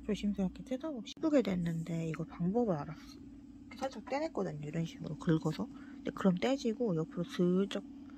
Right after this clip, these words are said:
이렇게 부드럽게 슬쩍 하면 잘, 잘, 잘, 잘 떼-,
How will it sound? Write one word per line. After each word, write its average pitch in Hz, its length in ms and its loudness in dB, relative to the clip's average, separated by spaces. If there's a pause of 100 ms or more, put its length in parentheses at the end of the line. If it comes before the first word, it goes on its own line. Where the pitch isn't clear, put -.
(600)
이렇게 185 160 2
부드럽게 170 420 0
슬쩍 185 540 4
하면 165 160 0
잘, 143 180 -6
잘, 185 200 -4
잘, 151 160 -4
잘 147 180 -4
떼-, - 160 -6